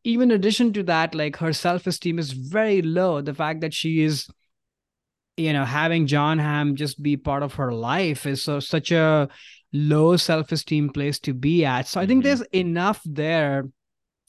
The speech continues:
Speaker 1: for me to then understand that, okay, how does this person just keeps, you know, digging their grave, uh,
Speaker 2: Mm-hmm.
Speaker 1: by doing worse things? But then it's just not that either, because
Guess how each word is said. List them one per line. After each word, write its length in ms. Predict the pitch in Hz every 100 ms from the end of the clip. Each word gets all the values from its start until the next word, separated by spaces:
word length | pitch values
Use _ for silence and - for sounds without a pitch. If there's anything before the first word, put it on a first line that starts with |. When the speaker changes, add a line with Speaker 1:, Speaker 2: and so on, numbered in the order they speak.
| _
Speaker 1:
for 120 | 160
me 200 | 151 165
to 100 | 175
then 180 | 165 160
understand 720 | 139 143 147 - 151 147 160
that, 180 | 147 147
okay, 320 | 139 151 165
how 360 | 143 123 147 165
does 180 | 180 156
this 160 | 160
person 720 | - 151 151 - 151 147 143 139 - - - - _ _
just 280 | 165 156 -
keeps, 320 | 170 165 160 151
you 140 | 147
know, 80 | 143
digging 420 | 123 160 147 160
their 240 | 147 139 135
grave, 640 | 117 131 123 92 120 - -
uh, 60 | 139
Speaker 2:
Mm-hmm. 300 | 135 127 123 -
Speaker 1:
by 120 | 135
doing 640 | 131 139 143 139 139 131 - -
worse 460 | 139 135 147 135 -
things? 460 | - 160 127 123
But 280 | 123 190 180
then 500 | 269 277 208 196 185 _ _ _ _ _ _ _ -
it's 160 | 220 226
just 320 | - 247 226
not 300 | 214 185 139
that 300 | 143 139 143
either, 440 | 190 254 220 160
because 640 | 139 147 147 143 143 -